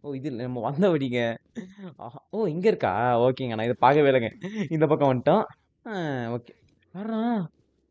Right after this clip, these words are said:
ஐயா, யார் அது? சார்,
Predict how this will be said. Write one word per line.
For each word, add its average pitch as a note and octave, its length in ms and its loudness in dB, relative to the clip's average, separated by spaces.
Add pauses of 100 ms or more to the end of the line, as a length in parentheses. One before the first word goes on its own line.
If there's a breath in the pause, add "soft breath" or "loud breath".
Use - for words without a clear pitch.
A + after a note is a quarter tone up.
(100)
ஐயா, G3 280 -4 (1000)
யார் B3 160 -8
அது? C#3+ 420 -2 (600)
சார், A3+ 600 -2